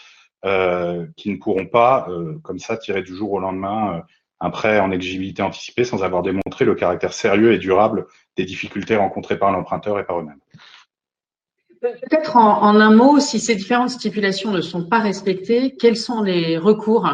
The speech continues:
Speaker 2: qui existent ?
Speaker 1: Alors, il y en a un certain nombre, mais, euh,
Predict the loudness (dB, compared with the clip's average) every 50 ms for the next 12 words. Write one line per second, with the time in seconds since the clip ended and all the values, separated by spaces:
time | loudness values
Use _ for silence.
0 | -4 -4 -2 -2 0 0 -2 -4 -6 -6 -8 -10 -10 -12 -12 -12 -16 _ _ _
1 | _ _ _ _ _ -20 -20 -20 -12 -4 0 2 2 2 2 -2 -10 -18 -20 _
2 | _ -20 _ _ -14 -12 -10 -4 -2 0 0 2 2 2 0 0 -2 -4 -4 -2
3 | -2 -2 -2 -2 -2 -2 -2 -2 -2 -2 -4 -6 -8